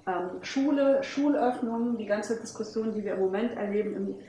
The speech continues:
äh, Rahmen der Pandemie. Ähm, wie ist es möglich, auch unter Hygieneauflagen,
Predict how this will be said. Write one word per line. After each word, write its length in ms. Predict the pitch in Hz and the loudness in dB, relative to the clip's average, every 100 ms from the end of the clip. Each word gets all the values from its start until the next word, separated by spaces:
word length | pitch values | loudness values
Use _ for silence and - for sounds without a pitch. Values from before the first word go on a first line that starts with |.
| - - | -20 -16
äh, 120 | - 190 | -6 -2
Rahmen 540 | 190 180 185 220 220 | -2 0 0 0 0
der 140 | 190 - | 0 0
Pandemie. 640 | 196 190 180 202 233 226 - - - | 0 0 0 0 0 0 -4 -16 -6
Ähm, 240 | 202 202 196 - - | -2 0 -2 -8 -12
wie 200 | 202 214 | -4 -2
ist 200 | 214 196 | -2 -6
es 160 | - | -6
möglich, 600 | 196 208 214 202 208 - - - | -2 -2 -2 -4 -6 -10 -20 -10
auch 280 | - 214 214 | 0 2 2
unter 240 | 214 196 190 | -2 -4 -6
Hygieneauflagen, 1040 | 196 214 220 202 190 190 180 170 185 | -2 0 0 0 -4 -4 -6 -4 0